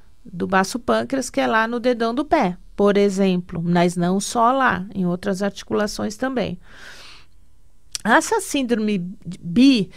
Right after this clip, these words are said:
é caracterizada por uma estagnação do qi naquele meridiano onde tem a dor.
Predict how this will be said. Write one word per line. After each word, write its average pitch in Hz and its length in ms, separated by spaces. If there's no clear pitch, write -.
é 233 160
caracterizada 240 920
por 254 220
uma 247 200
estagnação 254 800
do 311 160
qi 277 580
naquele 226 460
meridiano 247 640
onde 262 260
tem 247 240
a 220 80
dor. 180 320